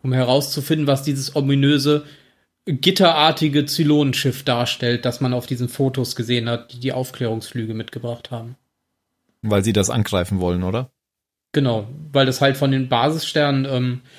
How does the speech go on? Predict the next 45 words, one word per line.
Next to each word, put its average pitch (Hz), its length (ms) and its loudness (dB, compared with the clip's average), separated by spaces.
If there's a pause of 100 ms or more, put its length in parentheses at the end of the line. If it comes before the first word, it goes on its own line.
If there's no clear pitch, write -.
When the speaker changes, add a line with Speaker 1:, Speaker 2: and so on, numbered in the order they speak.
(100)
Speaker 1:
verteidigt 160 680 0
wird 196 240 4
und, 165 360 -4
äh, 135 100 0
was 135 140 0
verteidigt 151 540 0
wird, 180 180 0
ist 165 100 -6
ja 160 400 0
oft 156 240 0
ein 156 140 4
lohnendes 156 480 2
Ziel. 110 340 -2 (500)
Das 139 140 0
ist, 147 140 -6
glaub 151 140 4
ich, 143 60 -4
die 151 120 2
Argumentation, 135 680 2
die 120 80 2
sie 110 160 -2
haben. 110 300 -4 (340)
Speaker 2:
Mhm. 107 440 0 (140)
Speaker 1:
Ja, 123 300 0 (120)
von 135 140 0
daher 139 320 4
wird, 139 280 0
äh, 127 400 0
dieser 131 300 -2 (120)
Mister, 143 540 2
Mister 143 320 0
Glatzkopf 151 680 0
auf 139 240 4
die 139 220 2
Galactica 139 560 2
beordert, 170 680 2
um 151 300 0
mit 147 220 2
ein 135 100 2
paar 139 300 2
Marines 135 500 2
der 147 120 2
Pegasus 139 600 0
zusammen 127 480 2
eben 123 400 -2